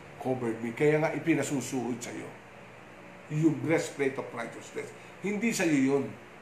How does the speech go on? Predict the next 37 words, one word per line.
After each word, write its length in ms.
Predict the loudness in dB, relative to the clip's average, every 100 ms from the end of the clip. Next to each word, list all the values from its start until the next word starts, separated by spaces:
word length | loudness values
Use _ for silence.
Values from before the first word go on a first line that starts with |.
| -20 -20 -20 -20 -8
Kung 160 | -2 2
ikay 240 | 6 10
meron 320 | 10 10 8
na 80 | 4
nun, 160 | 4 4
sana 320 | 4 2 2
di, 80 | -2
hindi 240 | -2 -2
na 80 | -2
pinasuot 520 | 0 0 0 -2 -4 -2
sa'yo. 240 | -2 -2 -4 -14 -18 -20 -20 -6
Ang, 160 | -2 2
o 160 | 4 6
kanino 400 | 8 6 4 4
galing 320 | 4 4 2
yun? 120 | 2
Galing 320 | 4 2 2 0
sa 120 | -2
Diyos. 480 | -2 -4 -6 -10 -12 -16 -20 -20 -20 -20 -20 -20 -2
Kaya 400 | 6 8 8 2 -8 -8
makikita 480 | 0 0 0 0 2
natin, 480 | 2 2 0 -2 -4 -12 -18 -18 -14 -2
pag 160 | 2
ang 160 | 4 4
Panginoong 400 | 4 4 4 4
Jesus 240 | 0 -2
ay 160 | -2 0
nasa 320 | 2 4 2
ating 200 | 2 0
buhay, 440 | 0 -2 -2 -4 -8 -12 -18 -4 0
ang 160 | 6
nakikita 800 | 6 6 0 0 2 2 2 0
ay 160 | 0 0
yung 120 | 0
righteousness 560 | 2 2 -2 -4 -4 -4
ng 80 | -4
Panginoon. 480 | -4 -6 -8 -10